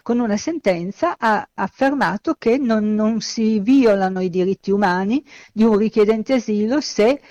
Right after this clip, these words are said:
lo si trasferisce in Ruanda o in qualunque altro paese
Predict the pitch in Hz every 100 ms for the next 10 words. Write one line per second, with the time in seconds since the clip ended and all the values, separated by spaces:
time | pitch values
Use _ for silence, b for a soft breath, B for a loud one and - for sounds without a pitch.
0 | b b 226 233 240 220 220 220 - 262
1 | 165 170 - 214 - - 202 196 202 160
2 | 170 175 202 - 247 277 233 196 214 208
3 | 208 277 180 _ 165 175 226 220 220 170
4 | 180 226 254